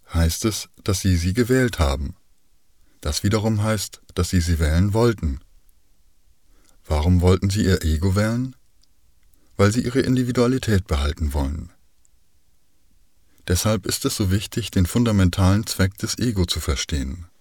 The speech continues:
Dann wird uns klar, warum wir uns hoffnungslos fühlen. Wir verstehen auch, warum wir Jesus weiter fernhalten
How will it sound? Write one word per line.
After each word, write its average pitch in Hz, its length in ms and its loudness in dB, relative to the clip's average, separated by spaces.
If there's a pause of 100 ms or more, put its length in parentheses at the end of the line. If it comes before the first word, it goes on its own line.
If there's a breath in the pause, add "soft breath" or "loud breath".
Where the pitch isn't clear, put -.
(880)
Dann 95 220 4
wird 98 120 0
uns 87 200 0
klar, 87 440 0
warum 120 420 2
wir 90 120 4
uns 80 200 -2
hoffnungslos 78 640 -2
fühlen. 73 560 -6 (1900)
Wir 101 100 0
verstehen 104 440 0
auch, 110 300 0
warum 87 300 4
wir 90 100 2
Jesus 101 420 -2
weiter 82 280 0
fernhalten 92 800 0